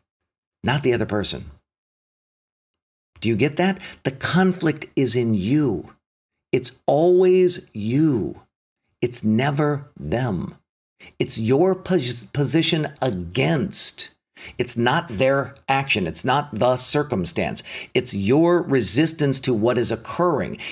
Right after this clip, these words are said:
It's your declaration that it is wrong. And these are default and they're autopilot.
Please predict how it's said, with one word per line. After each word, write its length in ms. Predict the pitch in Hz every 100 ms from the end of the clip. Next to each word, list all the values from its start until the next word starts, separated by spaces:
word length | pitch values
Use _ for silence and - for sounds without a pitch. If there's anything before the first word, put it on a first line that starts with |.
| -
It's 220 | 123 -
your 440 | 104 120 160 180
declaration 880 | 139 127 143 147 139 147 160 160 143
that 120 | 127
it 100 | 120
is 120 | 117
wrong. 400 | 104 127 156 131 110
And 200 | 120 113
these 180 | 151
are 100 | 131
default 680 | 110 85 156 185 - 190 190
and 140 | - 135
they're 200 | 135 -
autopilot. 760 | 139 131 92 92 85 67 -